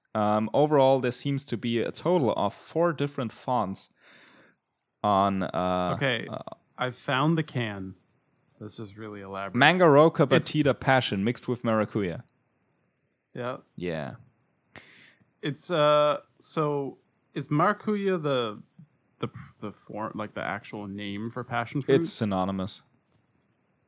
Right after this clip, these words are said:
Speaker 2: Okay.
Speaker 1: Yeah.
Speaker 2: I've never heard that. I've never seen that written
Speaker 1: Mm-hmm.
Speaker 2: in English
Speaker 1: Mm-hmm.
Speaker 2: before.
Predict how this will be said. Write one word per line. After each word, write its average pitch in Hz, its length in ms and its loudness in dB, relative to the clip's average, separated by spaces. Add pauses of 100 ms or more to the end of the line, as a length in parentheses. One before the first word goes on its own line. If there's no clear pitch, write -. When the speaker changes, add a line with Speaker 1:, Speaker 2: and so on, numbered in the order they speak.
(140)
Speaker 2:
Okay. 113 320 -4
Speaker 1:
Yeah. 85 180 -2
Speaker 2:
I've 180 200 4
never 180 240 2
heard 120 260 -4
that. 110 180 -2 (220)
I've 127 160 0
never 123 240 -2
seen 117 360 -6
that 110 240 -8
written 107 520 -10
Speaker 1:
Mm-hmm. 104 340 -2
Speaker 2:
in 110 260 -6
English 107 460 -8
Speaker 1:
Mm-hmm. 98 260 -4
Speaker 2:
before. 110 440 -8